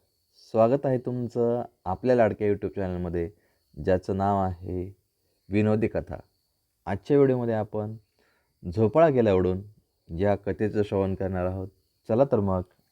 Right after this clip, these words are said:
आजच्या व्हिडिओला सुरुवात करूया. झोपाळा गेला उडून. एका तळ्यात दोन बेडूक होते.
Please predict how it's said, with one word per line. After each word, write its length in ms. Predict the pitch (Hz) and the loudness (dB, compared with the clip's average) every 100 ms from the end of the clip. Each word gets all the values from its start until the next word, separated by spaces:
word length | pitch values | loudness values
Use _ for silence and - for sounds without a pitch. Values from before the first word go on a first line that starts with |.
| - | -10
आजच्या 340 | 92 104 - 101 | -6 -6 -2 0
व्हिडिओला 300 | 92 90 95 | 2 0 -2
सुरुवात 420 | - - 101 95 - | -4 -2 2 2 0
करूया. 220 | - - _ _ _ _ _ _ _ _ _ _ _ _ _ - 78 | -14 -16 _ _ _ _ _ _ _ _ _ _ _ _ _ -14 -2
झोपाळा 380 | 117 107 123 113 | 2 4 4 4
गेला 260 | 98 87 | 4 2
उडून. 260 | 82 69 _ _ _ _ _ _ _ _ _ _ _ _ _ _ _ _ _ _ _ _ _ _ _ _ _ _ _ _ _ _ _ _ _ _ _ - | 0 -4 _ _ _ _ _ _ _ _ _ _ _ _ _ _ _ _ _ _ _ _ _ _ _ _ _ _ _ _ _ _ _ _ _ _ _ -2
एका 280 | 101 - 123 110 | -2 2 0 4
तळ्यात 240 | 107 110 - _ _ _ _ _ _ _ _ 90 | 4 4 -2 _ _ _ _ _ _ _ _ -14
दोन 440 | 90 117 135 117 | 2 4 4 4
बेडूक 340 | 98 104 117 | 2 2 -2
होते. 260 | 95 - | -6 -12